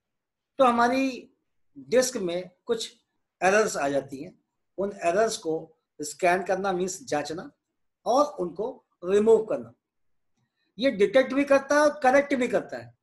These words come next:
ढूंढता भी है और सही भी कर देता है। scan disk, disk cleanup, इस तरह की कुछ यूटिलिटीज हमारे system में होती हैं।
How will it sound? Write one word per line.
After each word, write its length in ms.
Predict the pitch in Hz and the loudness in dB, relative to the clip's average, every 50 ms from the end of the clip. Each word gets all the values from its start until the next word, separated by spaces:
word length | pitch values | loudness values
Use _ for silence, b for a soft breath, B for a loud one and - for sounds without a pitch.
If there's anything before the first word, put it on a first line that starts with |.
| _ _ _ 135 | _ _ _ -4
ढूंढता 400 | 170 196 214 214 214 247 254 254 | -2 -2 -2 -2 0 2 2 2
भी 180 | 240 262 262 | 4 2 2
है 180 | 262 277 294 285 B B B B B - | 2 2 0 -2 B B B B B 0
और 340 | 208 254 302 302 - - _ | 0 0 0 0 -4 -12 _
सही 260 | - - 240 220 220 226 | -2 2 4 4 6 4
भी 100 | 220 202 | 2 -2
कर 160 | - 160 135 | -4 -6 -6
देता 240 | 135 127 - _ - | -6 -12 -16 _ -20
है। 60 | _ _ _ _ _ _ _ _ _ _ _ _ _ _ _ _ _ _ _ _ _ _ _ _ _ _ _ _ _ _ _ _ _ _ _ _ _ _ _ _ _ _ _ _ _ _ _ _ _ | _ _ _ _ _ _ _ _ _ _ _ _ _ _ _ _ _ _ _ _ _ _ _ _ _ _ _ _ _ _ _ _ _ _ _ _ _ _ _ _ _ _ _ _ _ _ _ _ _
scan 440 | 151 - - - 180 175 175 170 160 | -12 -12 -6 0 0 0 0 2 0
disk, 300 | 175 196 - - - - _ _ _ _ _ _ _ _ _ _ _ _ _ _ _ _ _ _ _ _ 113 | 0 0 0 -2 -8 -14 _ _ _ _ _ _ _ _ _ _ _ _ _ _ _ _ _ _ _ _ -20
disk 380 | 117 117 131 220 214 - - 185 - _ | -12 -2 0 0 0 0 -2 -8 -10 _
cleanup, 500 | 180 175 175 180 190 190 185 - - - _ _ _ _ _ _ _ - | -2 0 0 2 2 0 0 -2 -8 -18 _ _ _ _ _ _ _ -14
इस 140 | 180 - - | -12 -4 -2
तरह 140 | 202 208 | -2 0
की 80 | 190 190 | 0 -2
कुछ 180 | 180 208 196 180 | -2 -2 0 2
यूटिलिटीज 480 | 185 175 165 165 180 156 185 202 190 | 2 0 0 -2 -8 -6 -4 -2 0
हमारे 240 | 185 180 185 190 185 | 0 0 0 -2 -4
system 280 | 165 175 170 - 196 190 | -4 -6 -6 -6 -4 -4
में 80 | 190 | -4
होती 180 | 185 190 196 196 | -4 -6 -6 -10
हैं। 140 | 240 285 | -14 -14